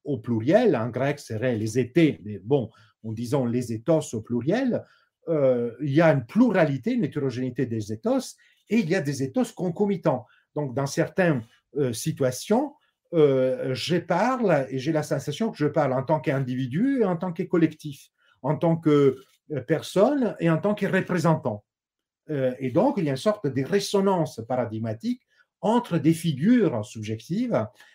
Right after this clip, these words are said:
euh, l'idée de, je veux dire, d'avoir un sujet, euh, énonciateur, euh, monolithique, toujours le même, euh, c'est, c'est, je veux dire, en réalité, il y a toujours une concurrence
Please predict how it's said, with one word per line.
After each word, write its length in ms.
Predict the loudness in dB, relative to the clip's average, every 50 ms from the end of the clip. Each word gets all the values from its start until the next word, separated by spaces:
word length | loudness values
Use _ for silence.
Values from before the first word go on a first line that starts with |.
| _ _ _ -6 -4
euh, 240 | -2 -2 -2 -4 -2 0
l'idée 440 | 2 2 2 2 2 4 4 4
de, 320 | 4 6 6 6 6 6 0 _ _ _ -20 -16 _
je 100 | -10 -8
veux 60 | 0
dire, 200 | 4 4 4 4
d'avoir 360 | 4 2 2 2 0 -2 -2 -2
un 100 | -2 -2
sujet, 640 | -4 -6 -4 -2 -2 0 2 2 2 2 2 0 -4 _ _ _ _ _ _ _ -4
euh, 300 | -2 -2 -2 -2 -2 0 4
énonciateur, 1080 | 4 4 4 4 2 0 0 0 2 4 4 6 6 6 4 2 0 -2 -6 -8 -10 -14 _ _ _ _ -10
euh, 200 | -8 -6 -4 -4
monolithique, 720 | 0 2 4 4 4 4 2 2 -2 -4 -6 -10 -10 -6 -4
toujours 320 | -2 -2 0 0 0 4
le 140 | 4 4 4
même, 540 | 4 2 0 0 0 0 -2 -2 -2 -6 -8 _ _ _ _ _ _ _
euh, 200 | -16 -12 -12 -12
c'est, 280 | -12 -6 -4 -2 -2 -2
c'est, 220 | -2 -2 -2 -2
je 60 | -2
veux 80 | -2 -2
dire, 240 | 0 0 0 -2 -2 -2
en 140 | -2 -2 0
réalité, 460 | 0 0 0 0 0 -2 -4 -4 -2
il 80 | 0 2
y 40 | 2
a 40 | 0
toujours 280 | 0 -2 -2 0 2
une 160 | 2 0 0
concurrence 920 | 2 4 4 4 4 2 2 2 4 4 4 2 0 -2 -4 -6 -12 -20